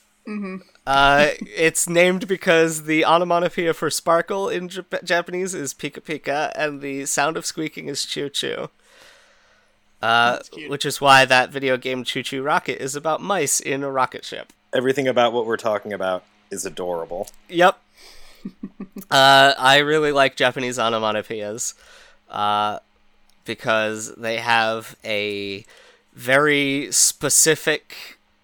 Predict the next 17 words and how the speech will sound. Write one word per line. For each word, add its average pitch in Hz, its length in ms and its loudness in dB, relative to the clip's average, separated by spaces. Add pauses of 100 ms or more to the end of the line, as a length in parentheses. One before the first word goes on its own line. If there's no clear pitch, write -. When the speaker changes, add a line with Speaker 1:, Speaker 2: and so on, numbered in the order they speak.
(260)
Speaker 2:
limited 139 760 -2 (180)
number 139 500 0
of 131 200 -2
sounds 143 600 2
that - 340 0
their 117 320 -4
language 123 640 -4
has, 190 680 2 (440)
uh, 123 440 4
and 127 160 -2
they 123 80 -2
work 131 280 -4
around 117 340 0
it 110 100 -2
in 110 80 -10
a 104 60 -6
very 104 420 -6